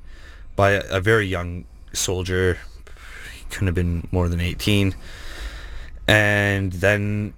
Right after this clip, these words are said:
yeah, the, the guy's family, small children ran out screaming.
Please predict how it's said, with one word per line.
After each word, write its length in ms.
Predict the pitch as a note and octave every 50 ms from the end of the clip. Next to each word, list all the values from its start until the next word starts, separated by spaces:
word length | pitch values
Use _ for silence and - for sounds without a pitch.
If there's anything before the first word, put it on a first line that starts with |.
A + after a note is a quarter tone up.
| - -
yeah, 240 | - A#2 C3 G2+ F2+
the, 320 | F#2+ F#2 F#2 F#2+ F#2+ F#2+
the 80 | F#2 G2+
guy's 260 | F2 F#2 F#2 F2+ -
family, 760 | - - G2 F#2+ F#2+ F#2+ G2 F#2+ G2 F#2+ F#2+ F#2 F#2 F2+ F2 - - - - - -
small 400 | - - - - G#2 F#2+ F#2 E2+
children 400 | - - G2 F#2+ G2 G2 F#2+ F#2
ran 220 | F#2 F#2 F#2 F2+
out 160 | F2+ F2+ -
screaming. 640 | - - - - G2 G2 F#2+ F#2+ F#2+ F#2+ F#2 F2+ -